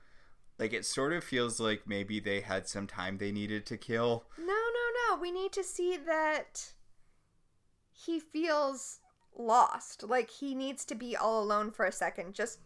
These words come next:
Speaker 2: just a little too long so that we can know how at odds he feels.
Speaker 1: So, meanwhile, Jenny is really, really upset that she can't go see Dishwalla because Piper promised, even though Piper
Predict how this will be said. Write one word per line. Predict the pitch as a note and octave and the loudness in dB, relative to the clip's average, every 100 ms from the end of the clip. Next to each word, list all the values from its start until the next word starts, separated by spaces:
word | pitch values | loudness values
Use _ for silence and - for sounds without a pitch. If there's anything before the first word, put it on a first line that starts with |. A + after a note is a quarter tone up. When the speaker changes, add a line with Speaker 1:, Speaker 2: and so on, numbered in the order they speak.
| - | -12
Speaker 2:
just | A#3+ | -4
a | A3+ | -2
little | A#3 C4+ E4 | 2 2 2
too | - D#4+ | -2 -2
long | C4+ B3 A3 | 2 4 2
so | - | -2
that | G#3 | -4
we | G#3+ | -4
can | A#3+ | -6
know | A3 G#3+ | -2 0
how | A3+ F#3+ - G#3 | 0 0 2 4
at | G#3+ | 4
odds | - F#3+ F#3+ - | 6 6 4 -2
he | D#3 | -12
feels. | - - - - - - - - - - - - - - - - - - - | -12 -8 -8 -8 -12 -16 -18 -20 -20 -20 -20 -20 -20 -20 -20 -20 -20 -16 -6
Speaker 1:
So, | - C#3 C3+ B2+ A#2+ E2+ - - - - - - - - | -2 2 4 4 2 -2 -10 -20 -20 -20 -20 -20 -20 -12
meanwhile, | E3 F#3 F3+ E3+ E3 D#3 D3 B2+ A2+ - | -6 -2 6 6 8 8 6 6 2 -2
Jenny | A#2+ C3+ C#3 C3+ | -2 0 2 0
is | A2+ G#2+ | 0 -2
really, | A2 C#3 D3 C#3 | -2 0 2 0
really | A2+ B2 A#2+ A#2+ A#2+ A#2+ A#2 - | 0 2 2 2 0 0 -2 -4
upset | A2 - - A2+ A2+ | -6 -2 2 2 2
that | G#2 | -4
she | - G#2+ | -6 -6
can't | - A2+ G#2+ | -4 -4 -2
go | A2+ A2 | -2 0
see | - A2 G#2+ - | 0 -2 -2 -2
Dishwalla | A2 G#2+ - A2 A#2 A2+ A2 G2+ | -2 -2 -4 0 4 6 4 2
because | G2+ - G#2+ G#2 - - - - - | -2 -6 -4 -4 -6 -8 -18 -20 -16
Piper | - A3 A#3+ A#3 E3+ | 2 4 4 4 4
promised, | D3 - F#3+ A3+ G3+ C3 - B2 | 2 0 6 8 8 6 2 -4
even | A2 C3 | -4 0
though | A#2 | -2
Piper | G2 A2+ A2 A2+ A2 G2 | 0 -4 0 0 0 -2